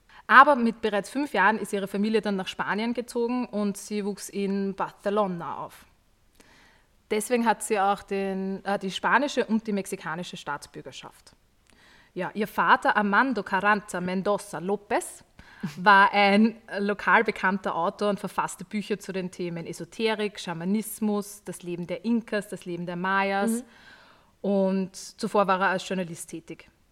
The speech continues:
Speaker 1: Ihre Mutter Angela Sabala stammt aus dem Baskenland, also
Speaker 2: Mhm.
Speaker 1: Nordspanien. Deswegen sind sie vielleicht dann auch nach Spanien zurückgegangen.
Speaker 2: Mhm.
Speaker 1: Ähm, Estibaliz hatte auch einen jüngeren Bruder in der Familie.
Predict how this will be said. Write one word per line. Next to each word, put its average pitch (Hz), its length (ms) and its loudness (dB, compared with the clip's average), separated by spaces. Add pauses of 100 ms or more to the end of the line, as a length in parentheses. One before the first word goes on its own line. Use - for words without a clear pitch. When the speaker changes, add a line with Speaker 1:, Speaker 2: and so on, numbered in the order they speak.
Speaker 1:
Ihre 202 200 -2
Mutter 196 600 0
Angela 190 520 -2
Sabala 190 640 0
stammt - 600 -6
aus 190 280 -8
dem 190 460 -4
Baskenland, 156 600 -10 (100)
also 196 160 -4
Speaker 2:
Mhm. 196 60 0
Speaker 1:
Nordspanien. 160 560 -12 (440)
Deswegen 202 240 -4
sind 208 200 -2
sie 202 80 -6
vielleicht 190 300 -4
dann 185 80 -4
auch 175 80 -4
nach 185 140 -8
Spanien 180 400 -6
zurückgegangen. 170 600 -14 (160)
Speaker 2:
Mhm. 208 220 -2 (380)
Speaker 1:
Ähm, 208 600 2
Estibaliz 208 600 -4
hatte 208 300 -2
auch 190 120 -4
einen 190 220 -4
jüngeren 175 360 -6
Bruder 269 300 0
in 254 80 2
der 254 80 0
Familie. 226 580 0